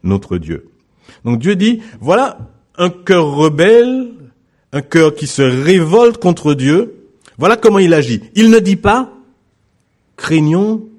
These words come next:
l'Éternel, notre Dieu. » Il n'a pas la crainte de Dieu. Donc on voit, ce que je veux souligner ici, c'est que l'impie est décrit par son absence de crainte de Dieu. Dieu décrit celui qui,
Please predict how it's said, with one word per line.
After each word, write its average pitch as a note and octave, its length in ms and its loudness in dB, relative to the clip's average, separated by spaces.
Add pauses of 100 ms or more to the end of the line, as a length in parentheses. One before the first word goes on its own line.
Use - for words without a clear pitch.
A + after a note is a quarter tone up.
(340)
l'Éternel, B2+ 540 -6
notre A2 280 -8
Dieu. » E2+ 260 -14
Il E3 120 0
n'a F3 120 0
pas A3+ 180 -4
la F#3 100 -2
crainte C3 480 -8 (640)
de G#2 160 -6
Dieu. G2 360 -8 (460)
Donc B2 180 -10
on D3 40 -4
voit, G#3 200 0 (140)
ce E3 120 -6
que E3 120 0
je D3+ 80 2
veux D3 120 4
souligner C#3+ 280 0
ici, F3 180 -4
c'est E3 140 -8
que F#3 220 0 (160)
l'impie D3 1120 0
est C3+ 80 0
décrit C#3+ 440 -2
par D#3+ 300 -2
son C#3+ 280 0
absence E3+ 560 0
de C#3+ 320 0 (500)
crainte G3 380 -2
de A#2+ 160 0
Dieu. G#2+ 180 -2
Dieu C3+ 220 0
décrit E3+ 460 -2
celui E3+ 420 0
qui, E3 300 -2